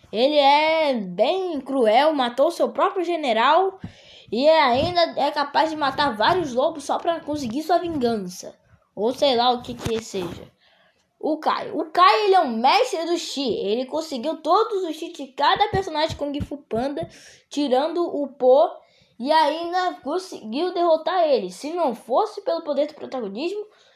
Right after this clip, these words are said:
e o, e o Po não tivesse aquela ideia, o Kai teria vencido o Po. E assim ele teria vencido todo, todo o planeta de Kung Fu Panda. Ele ia ser o personagem mais forte. Mas acabou. E,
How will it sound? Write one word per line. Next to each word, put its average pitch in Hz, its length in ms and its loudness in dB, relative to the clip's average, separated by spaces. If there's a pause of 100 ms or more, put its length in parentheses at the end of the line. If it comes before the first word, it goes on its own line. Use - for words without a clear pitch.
(260)
e 254 140 -2
o, 254 840 0
e 254 240 -6
o 233 160 -4
Po 233 200 -4
não 226 120 -4
tivesse 226 320 -4
aquela 240 200 -2
ideia, 294 560 2
o 285 200 -2
Kai 302 240 2
teria 330 240 -2
vencido 359 460 0
o 415 140 0
Po. 262 420 4
E 220 100 0
assim 269 460 0
ele 370 220 -2
teria 330 320 -2
vencido 302 580 -8
todo, 381 320 -2 (480)
todo 381 280 2
o 381 40 -8
planeta 294 560 -2
de 254 80 -10
Kung 262 320 -10
Fu - 260 -20
Panda. 214 300 -4
Ele 175 220 -6
ia 233 120 0
ser 262 160 -8
o 254 40 -8
personagem 240 400 -8
mais 320 220 -6
forte. - 640 0 (500)
Mas 392 320 0
acabou. 349 540 -2
E, 302 520 -2